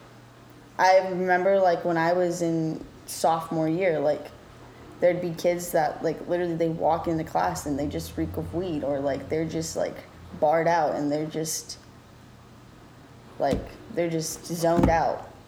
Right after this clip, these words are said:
Or then you have kids that literally have to go to the bathroom, like, every fifteen minutes, and they're gone for, like, an hour, and you're like, "What the hell?" Like, the bell already rang, like, where are they? And then they're like, "Oh yeah, like, I had to go meet my friends in the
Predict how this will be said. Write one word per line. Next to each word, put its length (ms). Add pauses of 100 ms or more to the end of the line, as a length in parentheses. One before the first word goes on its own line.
(400)
Or 100
then 140
you 120
have 280
kids 280
that 200
literally 280
have 240
to 40
go 100
to 60
the 60
bathroom, 380
like, 200
every 280
fifteen 480
minutes, 300
and 120
they're 120
gone 340
for, 160
like, 180
an 80
hour, 300
and 160
you're 80
like, 200
"What 220
the 80
hell?" 300
Like, 220 (440)
the 60
bell 200
already 260
rang, 360
like, 240 (800)
where 160
are 280
they? 280 (460)
And 160
then 80
they're 240
like, 340
"Oh 140
yeah, 300
like, 180
I 60
had 140
to 60
go 140
meet 160
my 140
friends 360
in 140
the 240